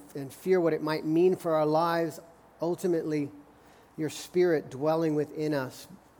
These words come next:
brings us into deeper and deeper levels of trust for you, Lord. Lord, we thank you that you are patient with us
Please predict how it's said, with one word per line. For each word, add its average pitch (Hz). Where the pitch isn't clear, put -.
brings 165
us 151
into 156
deeper 160
and 147
deeper 151
levels 143
of 131
trust -
for -
you, 110
Lord. 110
Lord, 160
we 160
thank 180
you 170
that 151
you 160
are 139
patient 175
with 127
us 117